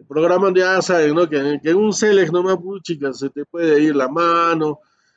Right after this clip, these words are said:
este, no lo concatenas bien, tranquilamente puedes perder media hora, ¿no? Hasta más, ¿no? Este, viendo, depurando el error, ¿no? Entonces, pero aquí nada, ¿ve?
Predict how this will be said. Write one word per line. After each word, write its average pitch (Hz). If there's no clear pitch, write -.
este, 123
no 160
lo 156
concatenas 135
bien, 165
tranquilamente 156
puedes 147
perder 143
media 147
hora, 143
¿no? 135
Hasta 113
más, 139
¿no? 139
Este, 110
viendo, 127
depurando 143
el 123
error, 135
¿no? 185
Entonces, 180
pero 185
aquí 202
nada, 139
¿ve? 165